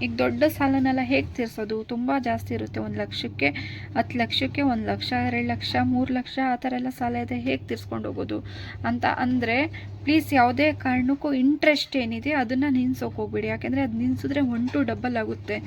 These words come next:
ಅದ್ ನಿಲ್ಸಕ್ಕೆ ಹೋಗ್ಬೇಡಿ. ಇಷ್ಟೆಲ್ಲ ಸಾಲ ಇದೆ, ಐವತ್ತು ಸಾವಿರ ಇದೆ, ಹೇಗ್ ತೀರ್ಸೋದು ಅಂತ ಹೇಳಿದ್ರೆ, ಆ, ಸೆಕೆಂಡ್ ಬಂದು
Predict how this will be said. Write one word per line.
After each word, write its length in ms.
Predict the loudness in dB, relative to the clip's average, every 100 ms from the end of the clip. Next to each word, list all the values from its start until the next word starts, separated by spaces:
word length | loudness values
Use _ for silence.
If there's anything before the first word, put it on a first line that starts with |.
| -8 -8 -8 0
ಅದ್ 160 | 2
ನಿಲ್ಸಕ್ಕೆ 560 | 4 4 4 2 2 2
ಹೋಗ್ಬೇಡಿ. 500 | 2 2 -2 -4 -4 -8 -12 -4
ಇಷ್ಟೆಲ್ಲ 440 | 0 4 4 6 4
ಸಾಲ 320 | 6 6 6
ಇದೆ, 260 | 2 2
ಐವತ್ತು 420 | 0 2 2 0 0
ಸಾವಿರ 200 | -2 0
ಇದೆ, 300 | 0 0 0
ಹೇಗ್ 360 | 2 2 0
ತೀರ್ಸೋದು 440 | -4 -4 -6 -4 -4
ಅಂತ 160 | -4
ಹೇಳಿದ್ರೆ, 540 | -4 -2 -2 0 -2 -4 -16 -18 -14 -2
ಆ, 260 | 2 4 2
ಸೆಕೆಂಡ್ 500 | 2 4 2 2 2
ಬಂದು 360 | 2 2 2